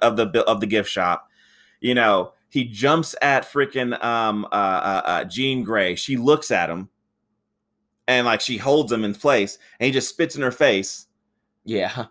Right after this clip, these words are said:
Speaker 1: You know, and I'm just like, "What in the fuck is all this? Is he just, like, the most devastating character ever?"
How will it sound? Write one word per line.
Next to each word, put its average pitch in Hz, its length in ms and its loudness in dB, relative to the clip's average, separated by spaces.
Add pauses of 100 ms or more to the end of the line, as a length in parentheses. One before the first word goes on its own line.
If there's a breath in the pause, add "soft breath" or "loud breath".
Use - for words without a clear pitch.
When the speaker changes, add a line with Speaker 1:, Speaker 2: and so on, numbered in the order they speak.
(180)
Speaker 1:
You 143 120 2
know, 147 120 4
and 143 100 2
I'm 165 120 2
just 160 140 -6
like, 156 180 2
"What 403 300 -2
in 392 140 -2
the 392 100 -2
fuck 370 280 -4
is 320 120 -2
all 269 180 2
this? 254 180 2
Is 170 160 -2
he 240 160 -6
just, - 360 -4
like, 170 200 2
the 170 60 0
most 165 260 2
devastating 156 520 0
character 143 420 0
ever?" 135 480 0